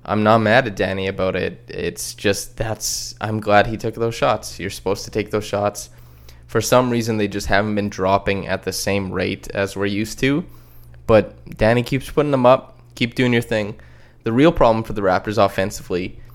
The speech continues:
and outside of the obvious mind-numbing lack of production coming from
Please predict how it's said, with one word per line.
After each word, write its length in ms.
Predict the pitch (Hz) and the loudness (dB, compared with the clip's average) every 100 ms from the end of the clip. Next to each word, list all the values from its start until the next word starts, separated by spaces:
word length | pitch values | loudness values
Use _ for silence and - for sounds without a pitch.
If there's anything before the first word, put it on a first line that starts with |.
| - - - - | -20 -20 -10 0
and 440 | 113 107 101 - - - | 2 2 -2 -8 -14 -4
outside 400 | - 120 - 110 | 2 2 4 2
of 160 | 107 104 | 2 -2
the 180 | 107 - | -8 -4
obvious 840 | - 110 110 104 98 90 - - - - - - - - - | 4 6 6 0 -6 -6 -8 -10 -12 -18 -20 -20 -20 -20 -12
mind-numbing 1400 | 110 104 120 127 127 123 113 107 101 98 98 - 92 | -4 2 4 4 2 2 2 2 0 -4 -8 -12 -10
lack 380 | 101 101 107 107 | -4 -2 -2 -2
of 180 | 110 - | -6 -6
production 640 | - 104 104 104 - 98 | -8 -2 -2 -2 -8 -8
coming 300 | 104 104 104 | -4 -4 -4
from 280 | 101 104 98 | -4 -6 -6